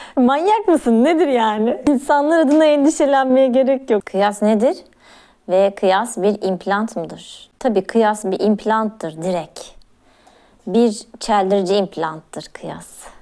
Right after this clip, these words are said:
Direkt yani. Bitti. Nokta. Kıyas yargıyla alakalı yine. Şu yargılardan başımızı kaldıramıyoruz ne yazık ki.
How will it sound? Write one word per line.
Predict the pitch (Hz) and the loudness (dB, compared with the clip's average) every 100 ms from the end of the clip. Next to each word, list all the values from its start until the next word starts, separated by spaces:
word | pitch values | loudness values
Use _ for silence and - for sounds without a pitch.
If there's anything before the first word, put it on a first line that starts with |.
| _ _ _ _ _ - 226 | _ _ _ _ _ -8 0
Direkt | 269 196 180 - | 2 2 0 -4
yani. | - - - - _ _ _ 262 | -6 -10 -20 -20 _ _ _ -2
Bitti. | 262 - - - _ | -2 -2 -18 -18 _
Nokta. | 233 233 226 - 175 _ _ | -2 -2 -2 -6 -6 _ _
Kıyas | - 233 262 339 - - - _ | -2 2 2 0 -6 -14 -18 _
yargıyla | 175 180 202 202 190 202 214 180 | -6 -2 0 0 0 2 2 0
alakalı | 156 151 160 - 151 | -2 -6 -10 -14 -12
yine. | 151 151 151 - _ _ - - - - | -10 -10 -12 -18 _ _ -20 -20 -16 0
Şu | |
yargılardan | 220 220 214 208 220 220 214 214 214 208 | 2 2 0 2 2 2 0 -2 0 0
başımızı | 208 208 208 190 196 | 0 0 -2 -2 -2
kaldıramıyoruz | 208 196 180 190 180 170 160 160 165 - | -2 -2 -2 -4 -4 -8 -10 -12 -14 -14
ne | 160 | -14
yazık | 165 - 214 | -14 -20 -20
ki. | - | -18